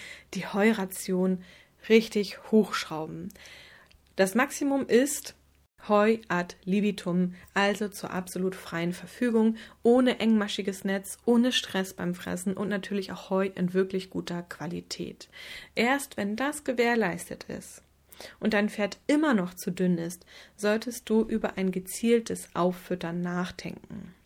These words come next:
Da kannst du dann natürlich Zusatzfuttermittel verwenden, was du jetzt auf keinen Fall machen solltest, und das möchte ich jetzt als erstes sagen, <laughs> bevor wir zu den Dingen kommen, die du machen kannst.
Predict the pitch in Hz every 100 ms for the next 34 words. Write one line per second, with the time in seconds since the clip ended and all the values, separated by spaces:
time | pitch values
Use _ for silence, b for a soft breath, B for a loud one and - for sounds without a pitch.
0 | _ _ - 233 226 262 262 247 226 220
1 | 214 220 208 196 - - 220 262 262 285
2 | 277 262 269 269 262 262 233 247 - 254
3 | 240 233 - 226 226 196 190 - - 277
4 | 311 - 170 180 180 180 180 180 202 -
5 | 180 180 190 190 - - - - - 196
6 | 269 - 175 - 175 202 220 - 285 269
7 | - 233 202 185 214 214 180 175 226 226
8 | 165 - 170 - 170 220